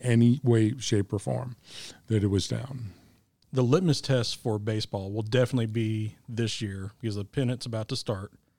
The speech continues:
Speaker 2: And for the first time since I was eight, the Yankees, Red Sox, and the Cardinals won't be affiliated with the playoffs. First time in thirty years, thirty-one years, that neither one of those teams is represented.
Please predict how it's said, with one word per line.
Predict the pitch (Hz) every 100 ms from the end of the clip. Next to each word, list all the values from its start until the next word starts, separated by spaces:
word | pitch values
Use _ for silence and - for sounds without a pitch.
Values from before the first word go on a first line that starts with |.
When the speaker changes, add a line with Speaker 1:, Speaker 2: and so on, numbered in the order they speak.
| _ _ _ _
Speaker 2:
And | 117 113
for | 107 123
the |
first | 107 - 147 -
time | 139 135
since | 123 -
I | 123
was | 107 101 _ -
eight, | 151 - - - _ _ _ _ _ _ _ _ _ _ _
the | 127 113 101 113 - - _ 104
Yankees, | 120 123 139 143 147 139 131 127 - -
Red | 123 123
Sox, | - 131 117 - - - - -
and | 123
the | 107
Cardinals | - 127 113 98 95 92 - -
won't | 113 117 110
be | 110 110 104 - _ -
affiliated | - 127 113 107 104
with | 101
the |
playoffs. | 101 104 92 - - - - - - - _ _
First | - 175
time | 180
in | 123
thirty | - 160 156 165 156 147 135 117 -
years, | - 135 160 160
thirty-one | 156 151 139 135 135
years, | 127 120 104 104 - - _ _ - _ -
that | 110
neither | 127 135
one | 123 123
of | 120
those | 113
teams | - 120 113
is | 101
represented. | 113 110 113 104 92 98